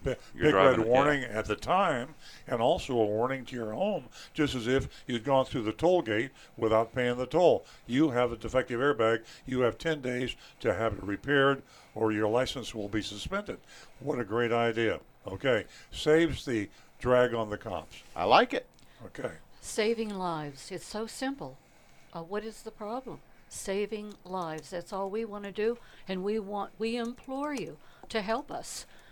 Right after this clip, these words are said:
Speaker 4: Uh, Earl has a text.
Speaker 1: Okay. Another text. Text number is seven seven two,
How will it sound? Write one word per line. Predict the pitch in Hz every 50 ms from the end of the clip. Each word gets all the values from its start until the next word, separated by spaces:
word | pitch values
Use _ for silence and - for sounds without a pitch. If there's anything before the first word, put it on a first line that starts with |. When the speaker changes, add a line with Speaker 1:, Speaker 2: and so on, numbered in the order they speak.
| - - - - - -
Speaker 4:
Uh, | 202 202 202 196 190 190 185 190 -
Earl | - 226 220 226
has | 220 214 208 196 -
a | 208
text. | - - 214 226 269 - - - - - - - - - - - - - - - - _ _ _ _ - - _ -
Speaker 1:
Okay. | 110 107 - - 135 113 82 73 - - - - - - -
Another | 131 147 165 170
text. | - 131 135 143 143 - -
Text | - 127 127 - -
number | 131 117 113 113 104
is | - -
seven | - 131 127 123 135 123
seven | - - 147 139 147 139 -
two, | - 156 139 107 101 107 104